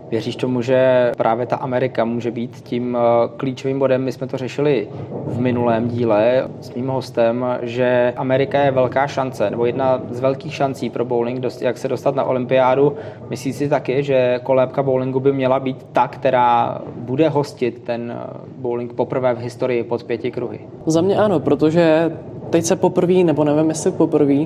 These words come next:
Speaker 2: ale udělal se i turnaj P B A Junior, což je nejvyšší turnaj, co vůbec jde pro juniory, jelikož dospělácká verze, tak to je zrovna to P B A, nebo P W B A pro ženy.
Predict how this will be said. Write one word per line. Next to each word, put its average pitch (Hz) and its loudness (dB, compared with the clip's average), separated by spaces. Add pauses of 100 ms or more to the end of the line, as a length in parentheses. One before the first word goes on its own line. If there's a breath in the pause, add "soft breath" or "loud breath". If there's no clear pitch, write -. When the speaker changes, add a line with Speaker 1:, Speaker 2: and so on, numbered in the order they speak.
(160)
Speaker 2:
ale 156 4
udělal 160 4
se 160 0
i 156 4
turnaj 151 4 (340)
P 170 4
B 156 6
A 202 4
Junior, 156 6 (420)
což - 2
je 190 6
nejvyšší 170 4
turnaj, 160 4
co 151 2
vůbec 151 4
jde 156 4
pro 160 4
juniory, 135 4 (120)
jelikož 139 4
dospělácká 147 2
verze, 143 2
tak 139 0
to - 2
je 143 4
zrovna 143 4
to 147 0
P 156 4
B 143 6
A, 131 2 (200)
nebo 139 4
P 139 4
W 139 4
B 135 6
A 139 4
pro 139 2
ženy. 131 0